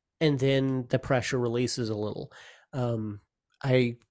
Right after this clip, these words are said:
didn't have that ability until I was in my late twenties. Um, it took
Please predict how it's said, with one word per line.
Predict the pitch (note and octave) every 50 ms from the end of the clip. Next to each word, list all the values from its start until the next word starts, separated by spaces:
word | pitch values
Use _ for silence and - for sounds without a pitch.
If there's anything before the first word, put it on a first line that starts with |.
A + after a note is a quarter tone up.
| _ - C3+ - -
didn't | D#3+ D#3+ F3 D#3
have | C3+ D3+ D#3+ E3 D3+
that | D#3+ E3+ D3+ C#3+
ability | B2 C#3+ D#3+ F3+ F#3+ D3 B2+ A#2
until | A#2+ A#2 A#2+ B2 C3
I | C3
was | B2+ - - -
in | F3+ D#3+
my | C3 C3
late | B2+ C3+ C3+ C3+ B2+
twenties. | - - E3 E3+ B2 A#2+ C3 - - - - -
Um, | - C3 A#2+ A2+ A2+ A2 A#2
it | B2 -
took | - C#3 C3+ C3+